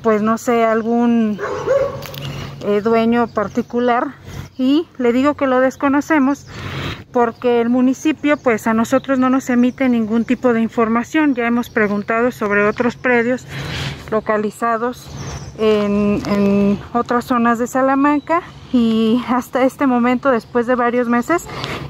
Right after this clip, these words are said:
continuamos esperando que nos emitan alguna respuesta. Incluso hemos cuestionado sobre otros temas, hemos, pues, sobre basura y algunos otros conflictos de,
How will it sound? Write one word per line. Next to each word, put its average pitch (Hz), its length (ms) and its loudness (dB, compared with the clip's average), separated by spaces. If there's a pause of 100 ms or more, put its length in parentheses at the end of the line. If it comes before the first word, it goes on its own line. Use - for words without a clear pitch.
continuamos 247 680 0
esperando 233 720 -2 (360)
que 240 120 0
nos 226 360 0
emitan 240 680 0 (340)
alguna 233 420 2
respuesta. 226 680 -2 (380)
Incluso 240 420 0
hemos 254 240 2
cuestionado 226 560 0
sobre 220 300 0
otros 233 320 -2
temas, 262 560 0 (340)
hemos, 226 460 0 (580)
pues, 349 160 0
sobre 254 440 2
basura 277 680 0
y 254 60 0
algunos 240 460 0
otros 254 320 0
conflictos 240 720 -2 (640)
de, 202 260 2